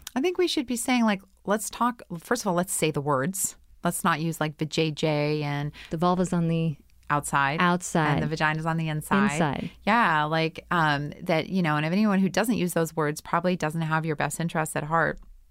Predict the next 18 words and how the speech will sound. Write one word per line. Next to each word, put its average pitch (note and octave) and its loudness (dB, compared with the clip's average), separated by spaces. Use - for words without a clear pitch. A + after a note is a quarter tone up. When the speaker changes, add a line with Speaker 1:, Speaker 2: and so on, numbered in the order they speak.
Speaker 1:
And G#3+ 2
I G3+ 4
think G#3+ 2
that A3 2
we G#3+ 2
should G#3 0
be G#3+ 2
talking G3+ 4
about, F3+ 4
like, D#3+ -2
what D#3+ 4
are A#3 6
the B3+ 4
health D4+ 2
screenings F#3 2
you E3 0
need D3+ -4
and E3 -2